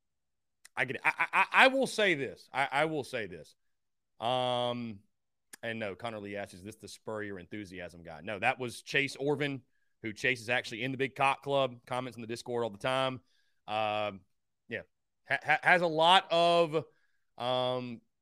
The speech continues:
valuable insight and commentary, and I, I appreciate Chase's call. I really do. I,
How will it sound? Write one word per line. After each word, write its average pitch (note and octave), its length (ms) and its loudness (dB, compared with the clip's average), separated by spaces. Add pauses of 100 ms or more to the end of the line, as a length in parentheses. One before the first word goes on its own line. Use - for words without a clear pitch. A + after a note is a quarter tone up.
(100)
valuable D#3 420 2
insight D3+ 380 -2
and B2+ 80 -12
commentary, C#3+ 580 0
and A#2+ 80 -2
I, A2 120 -4
I A2+ 220 -2
appreciate C3 480 -2
Chase's A#2+ 280 -4
call. B2 280 2
I F#2+ 40 -6
really F#2+ 160 -8
do. G2 180 -8
I, F3 140 6